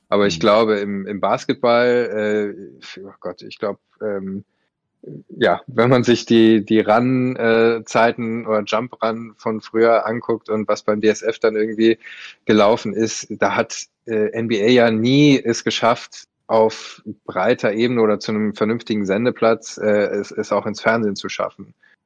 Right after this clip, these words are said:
Speaker 1: Und ich glaube, was wir eben auch besprochen haben, da Basketball bei uns halt ein Nischendasein fristet,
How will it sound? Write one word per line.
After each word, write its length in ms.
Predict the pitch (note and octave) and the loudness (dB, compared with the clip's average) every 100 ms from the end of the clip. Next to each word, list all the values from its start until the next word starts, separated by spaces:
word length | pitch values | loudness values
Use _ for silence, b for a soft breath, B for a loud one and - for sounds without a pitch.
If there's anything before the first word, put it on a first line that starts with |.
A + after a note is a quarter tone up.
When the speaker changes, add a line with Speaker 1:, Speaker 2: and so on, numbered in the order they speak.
| _ _ _ - | _ _ _ -10
Speaker 1:
Und 60 | |
ich 120 | F#2 | -8
glaube, 800 | - G2 G#2+ A#2+ A#2+ A#2 A2+ G#2+ - _ - _ _ _ _ _ G2 | -2 2 4 4 4 4 4 0 -8 _ -20 _ _ _ _ _ -14
was 280 | G2+ G#2+ A#2+ | -10 -6 -6
wir 120 | G#2+ | -4
eben 340 | A#2 B2 A#2 | -4 -4 -4
auch 160 | G#2 A2+ | -4 -6
besprochen 560 | G#2+ - G#2+ A#2 A2+ | -10 -4 -2 -2 -4
haben, 600 | A2+ A2+ A2+ A2 A2 G#2+ | -2 0 0 -4 -10 -6
da 460 | - G2+ A2+ A#2 F#2+ - _ _ _ B2 A#2+ - | -2 2 4 2 0 -10 _ _ _ -18 -12 -2
Basketball 540 | G2+ A2 - A2 A2 | -2 0 -2 2 2
bei 100 | G#2 | 2
uns 200 | G2+ A#2 | 0 0
halt 180 | A2 G#2 | 0 0
ein 80 | G#2+ | -2
Nischendasein 680 | A#2+ - G#2+ G#2 G#2+ G2+ G2+ | -4 -2 2 2 2 0 -2
fristet, 640 | - A#2+ - C#3 C3+ - | -4 -6 0 2 2 0